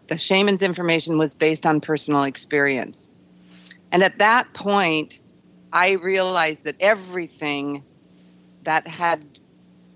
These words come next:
been a part of my path was due to personal experience.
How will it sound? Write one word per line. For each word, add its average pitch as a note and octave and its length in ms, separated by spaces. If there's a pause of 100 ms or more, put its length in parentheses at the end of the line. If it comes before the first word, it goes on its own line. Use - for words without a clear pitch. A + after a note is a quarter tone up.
(380)
been F#3+ 220
a F#3 60
part G#3+ 380
of F3 140
my D#3 220
path C#3+ 480
was F3+ 560
due E3 340
to - 140
personal D#3 460
experience. C#3+ 760